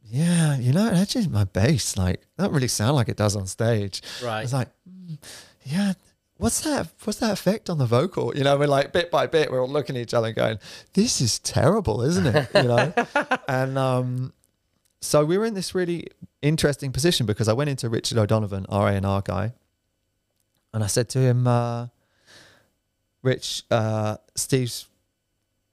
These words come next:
Speaker 1: he's not right."
Speaker 2: Right.
Speaker 1: And with all due respect to Steve, which I have a lot for Steve,
Speaker 2: Of course.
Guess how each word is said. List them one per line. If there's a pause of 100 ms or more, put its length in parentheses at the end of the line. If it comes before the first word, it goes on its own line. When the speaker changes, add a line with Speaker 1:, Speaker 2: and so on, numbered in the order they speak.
(100)
Speaker 1:
he's
not
right." (580)
Speaker 2:
Right. (280)
Speaker 1:
And (580)
with
all
due
respect
to
Steve,
which
I
have
a
lot
for
Steve,
Speaker 2:
Of
course.